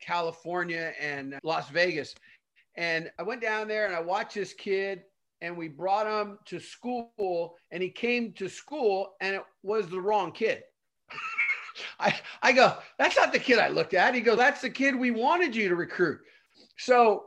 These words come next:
this kid came all the way to Menlo, actually spent five years, got his degree, and it was the wrong kid. So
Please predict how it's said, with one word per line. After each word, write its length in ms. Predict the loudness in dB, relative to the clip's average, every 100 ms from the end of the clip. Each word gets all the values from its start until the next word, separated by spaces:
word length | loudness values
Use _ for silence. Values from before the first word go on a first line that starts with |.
| _ _
this 320 | -2 0 0
kid 320 | 0 0 0
came 240 | 2 2 2 2
all 300 | 6 6 6
the 60 |
way 160 | 6 6
to 80 | 6
Menlo, 460 | 2 2 0 -2 -6 _
actually 400 | -4 -4 -6 -10
spent 340 | -10 -6 -6 -6 -14 -16
five 480 | -10 -6 -4 -4 -4
years, 460 | -8 -8 -6 -6 -6
got 240 | -4 -2
his 140 | -4
degree, 540 | -6 -14 -6 -4 -4 -8 _ -8
and 100 | -6
it 80 | -4
was 160 | -4
the 100 | -4
wrong 280 | -2 -4 -4
kid. 240 | -8 -10 -12 _ _
So 140 | 6